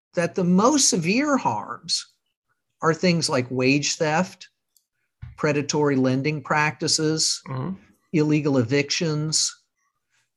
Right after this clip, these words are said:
Speaker 1: i-, unscrupulous landlords. These things exert much more of a negative influence on the well-being of those commu-,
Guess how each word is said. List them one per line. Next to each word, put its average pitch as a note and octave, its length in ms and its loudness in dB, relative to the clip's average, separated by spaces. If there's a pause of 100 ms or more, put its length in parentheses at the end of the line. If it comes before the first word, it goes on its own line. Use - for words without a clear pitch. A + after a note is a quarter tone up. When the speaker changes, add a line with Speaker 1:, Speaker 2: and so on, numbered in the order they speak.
(320)
Speaker 1:
i-, - 320 -10
unscrupulous D3 800 0
landlords. D3 1080 0 (1000)
These C#4+ 320 4
things G3 440 2
exert D#3 540 0
much G3+ 680 2
more D3+ 280 2
of C3 80 0
a C3+ 60 -4
negative C3 420 -2
influence B2+ 580 -4
on B2 120 -4
the A#2+ 80 -2
well-being A#2+ 520 0
of A2 100 -8
those A2+ 220 -4
commu-, B2 360 -10